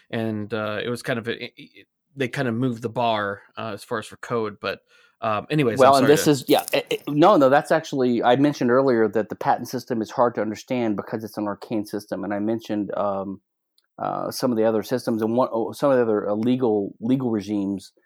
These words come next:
Speaker 2: And one of them is this export munitions control, which I've dealt a little bit with. It's,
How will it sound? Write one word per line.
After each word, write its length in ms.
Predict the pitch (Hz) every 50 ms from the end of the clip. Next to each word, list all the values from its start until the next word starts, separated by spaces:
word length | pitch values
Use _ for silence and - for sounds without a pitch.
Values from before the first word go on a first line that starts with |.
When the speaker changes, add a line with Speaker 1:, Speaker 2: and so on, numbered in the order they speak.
| _ _ _ _ -
Speaker 2:
And 100 | 113 113
one 140 | 123 139 139
of 60 | 131
them 120 | 123 120
is 360 | 107 107 127 127 123 110 107
this 240 | 107 113 107 - - -
export 540 | 110 113 - - - - 127 117 92 82 98
munitions 640 | 110 110 107 107 113 110 - - 107 101 101 -
control, 580 | - - 98 - - 117 104 98 98 95 92 - - _ _ _ _ _ _ _ _
which 220 | _ 117 110 - -
I've 240 | 110 120 123 120 113
dealt 240 | 120 117 117 -
a 40 | 107
little 200 | 107 110 117 117
bit 160 | 110 117 110
with. 240 | 107 110 107 - -
It's, 200 | 107 120 - -